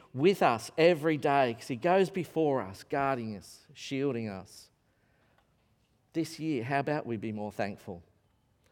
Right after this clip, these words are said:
Because when we're thankful and giving stuff to him, the passage even says it removes our anxiety.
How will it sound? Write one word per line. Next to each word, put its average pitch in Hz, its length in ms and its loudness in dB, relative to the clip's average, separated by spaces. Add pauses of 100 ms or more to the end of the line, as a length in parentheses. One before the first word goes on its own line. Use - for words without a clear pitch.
(480)
Because 127 240 -8
when 139 160 -6
we're 120 120 -6
thankful 147 540 -4
and 147 120 -8
giving 123 240 -10
stuff - 360 -12
to 123 80 -18
him, 139 260 -14 (1200)
the 131 80 -16
passage 156 420 -8
even 131 240 -10
says 117 300 -8
it - 100 -14
removes 135 460 -6
our 123 260 -2 (360)
anxiety. 123 840 -8